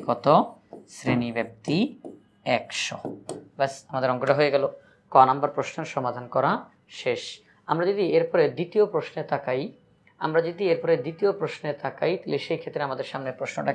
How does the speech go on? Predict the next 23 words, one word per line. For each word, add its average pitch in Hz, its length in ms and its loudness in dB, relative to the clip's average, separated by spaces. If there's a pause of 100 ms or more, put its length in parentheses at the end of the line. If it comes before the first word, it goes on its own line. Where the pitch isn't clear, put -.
কি 139 100 -6 (120)
আসে? 175 220 -4 (480)
সেটা 165 120 2
হচ্ছে 147 160 2 (220)
কোন 208 220 2 (180)
শ্রেণীর 170 440 -2 (480)
গণসংখ্যা 156 720 4 (180)
সবচেয়ে 139 600 0
বেশি? 147 240 -6 (760)
কোন 226 280 2 (200)
শ্রেণীর 185 440 0 (460)
গণসংখ্যা 160 680 2 (340)
সবচেয়ে - 540 0
বেশি? 202 220 -6 (380)
আমরা 165 200 0
যদি 165 140 0
এখানে 143 160 -2
আমাদের 131 260 0
তাকাই, 147 360 2
তাহলে 147 160 0 (100)
এখানের 170 340 0
মধ্যে 139 200 -2 (100)
যেই 147 140 0